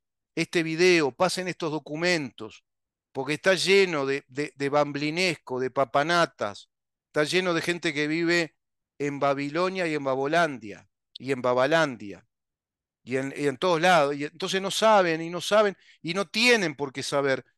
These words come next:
pero tampoco se interesan demasiado, se cansan, no les interesa mucho, se aburren, pero te vas a aburrir más, te va a cansar más vivir en un país totalitario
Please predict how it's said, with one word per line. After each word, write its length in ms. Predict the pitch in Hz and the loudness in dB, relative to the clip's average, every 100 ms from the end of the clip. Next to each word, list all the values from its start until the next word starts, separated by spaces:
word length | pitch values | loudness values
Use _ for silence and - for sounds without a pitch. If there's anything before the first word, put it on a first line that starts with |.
| _ | _
pero 180 | 156 170 | 0 2
tampoco 420 | 185 175 240 240 | 2 0 -2 -2
se 140 | - 190 | -2 -4
interesan 500 | 165 180 190 185 160 | -2 -2 -2 -4 -4
demasiado, 920 | 147 139 - 202 214 196 170 151 - _ _ | -6 -4 -2 4 6 6 4 0 -8 _ _
se 360 | - - 151 - | -8 -4 -4 -2
cansan, 960 | 214 214 208 185 156 - 156 151 143 _ _ _ - | 4 6 6 4 0 -2 0 0 -4 _ _ _ -8
no 180 | 170 | -4
les 200 | 202 - | -4 -4
interesa 560 | 170 147 165 165 160 147 | -6 -4 -4 -2 -2 -2
mucho, 420 | 185 214 202 160 | -4 -4 -4 -8
se 160 | - 147 | -4 0
aburren, 720 | 151 190 226 180 156 156 156 _ _ _ _ - | 0 0 -2 -2 -2 -4 -6 _ _ _ _ -6
pero 280 | 151 170 | -2 -2
te 140 | - 170 | -2 0
vas 260 | 233 240 | 2 2
a 40 | 226 | 0
aburrir 380 | 208 202 214 196 | -2 -4 -6 -2
más, 320 | 202 185 - | 0 0 0
te 120 | 165 | -2
va 120 | 202 | -2
a 60 | 233 | 0
cansar 340 | 220 180 190 | -2 -4 -6
más 180 | 185 196 | -4 -6
vivir 280 | 185 185 202 | -6 -6 -6
en 80 | 190 | -8
un 120 | 180 | -4
país 280 | 185 196 - | -4 -4 -6
totalitario 1120 | 180 151 151 147 147 - 190 156 135 143 151 | -8 -2 -2 -2 -6 -2 0 0 -2 -6 -6